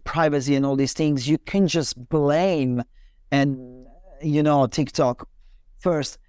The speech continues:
Second, TikTok has an algorithm that is different from Instagram, uh, uh, from, uh, Reel, uh, from, um, uh, Facebook, uh, from YouTube, and so on. So you always need also that algorithm,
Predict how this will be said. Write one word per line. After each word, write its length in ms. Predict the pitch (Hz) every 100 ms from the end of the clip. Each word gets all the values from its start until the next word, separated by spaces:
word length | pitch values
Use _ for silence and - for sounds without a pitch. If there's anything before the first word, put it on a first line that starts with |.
| -
Second, 420 | - 196 160 165
TikTok 540 | 240 262 - 214 - -
has 240 | 190 175
an 100 | 170
algorithm 680 | 170 151 151 151 - 147 139
that 80 | 139
is 160 | 131
different 440 | 139 185 - 143 131
from 260 | - 139
Instagram, 640 | 135 127 143 135 131 127 127
uh, 80 | -
uh, 120 | 135
from, 420 | - 147 135 131
uh, 160 | 131 123
Reel, 600 | 135 143 147 143 143 135
uh, 440 | 135 - - - 165
from, 320 | - 175 156
um, 300 | 143 143 135
uh, 120 | 127
Facebook, 720 | 139 - 160 151 135 143 143 -
uh, 120 | 135
from 240 | - 156
YouTube, 480 | 151 147 - 151 135
and 140 | 131
so 260 | 123 143 123
on. 200 | 107 107 - - - - - -
So 180 | -
you 200 | 180 175
always 380 | 185 180 151 127
need 280 | 147 131 120 -
also 360 | 147 131 -
that 220 | 131 127 -
algorithm, 720 | 123 127 110 110 - 98